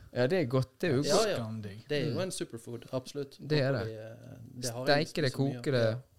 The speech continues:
Speaker 1: Ete det rått også noen ganger har jeg gjort.
Speaker 2: Ja.
Speaker 1: Det er sånn crunchy.
Speaker 3: Men,
Speaker 1: Har ikke
Speaker 3: eh,
Speaker 1: Ja, jeg mener det.
Speaker 3: Å ja, det har jeg faktisk aldri gjort.
Speaker 2: Ja.
Speaker 1: Ja.
Speaker 2: Nei, jeg spiser av og til rå grønnsaker, men,
Speaker 1: Ja.
Speaker 2: men, men det er jo, du tar jo det bedre opp når det er i en annen form enn rå.
Speaker 1: Ja da,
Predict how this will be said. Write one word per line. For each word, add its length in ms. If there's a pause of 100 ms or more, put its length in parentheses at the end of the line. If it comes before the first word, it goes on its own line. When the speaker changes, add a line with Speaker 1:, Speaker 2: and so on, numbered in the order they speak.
Speaker 1:
Ete 220
det 100
rått 380
også 180
noen 160
ganger 160
har 100
jeg 120
gjort. 160 (100)
Speaker 2:
Ja. 120 (260)
Speaker 1:
Det 120
er 40
sånn 80
crunchy. 460 (680)
Speaker 3:
Men, 140
Speaker 1:
Har 80
ikke 20 (460)
Speaker 3:
eh, 80
Speaker 1:
Ja, 100
jeg 140
mener 200
det. 200
Speaker 3:
Å 60
ja, 120 (200)
det 100
har 80
jeg 100
faktisk 260
aldri 160
gjort. 240
Speaker 2:
Ja. 120 (320)
Speaker 1:
Ja. 140 (300)
Speaker 2:
Nei, 80
jeg 120
spiser 340
av 140
og 80
til 200
rå 240
grønnsaker, 560
men, 260
Speaker 1:
Ja. 160
Speaker 2:
men, 220 (180)
men 120
det 100
er 40
jo, 300
du 120
tar 260
jo 60
det 100
bedre 320
opp 240
når 160
det 140
er 240 (120)
i 100
en 100
annen 200
form 300
enn 180
rå. 160 (200)
Speaker 1:
Ja 280
da, 80